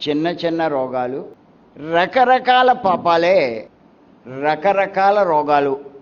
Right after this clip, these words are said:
అన్నారు. అంటే, మనకి రోగాలు వచ్చినాయి అంటే అర్థం ఏంటి అంటే, ఇంతకుముందు పాపాలు చేసి ఉన్నాం, ఇంకా డౌట్ లేదు. ఏ పాపం చెయ్యకపోతే ఏ రోగం రాదు.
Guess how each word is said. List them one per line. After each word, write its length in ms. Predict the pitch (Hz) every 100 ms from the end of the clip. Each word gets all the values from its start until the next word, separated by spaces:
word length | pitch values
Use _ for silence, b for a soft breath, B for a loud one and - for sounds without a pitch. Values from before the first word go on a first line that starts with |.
| -
అన్నారు. 360 | 139 135 110 90 _ _ _ _ _ 156
అంటే, 680 | 175 247 175 117 117 - - - _ _ _ -
మనకి 340 | 160 240 254 226
రోగాలు 680 | 147 151 196 247 262 262 247
వచ్చినాయి 760 | 175 170 170 226 233 233 226
అంటే 300 | 214 185 190
అర్థం 340 | 180 147 170 185
ఏంటి 320 | 175 160 156
అంటే, 520 | 135 120 147 233 - - _ _ _ 160
ఇంతకుముందు 840 | 190 226 226 240 214 208 226 285 - - 156
పాపాలు 720 | 165 202 208 233 247 269 -
చేసి 300 | 202 220 240
ఉన్నాం, 500 | 220 180 185 208 170 - _ _ _ -
ఇంకా 160 | 135 139
డౌట్ 580 | 123 147 196 254 240
లేదు. 360 | 208 160 - - - b b -
ఏ 380 | 143 214 277 311
పాపం 580 | 220 226 220 233 226 196
చెయ్యకపోతే 1040 | 180 185 165 160 143 139 170 226 - - -
ఏ 280 | 156 202 233
రోగం 480 | 220 180 190 214 202
రాదు. 280 | 135 104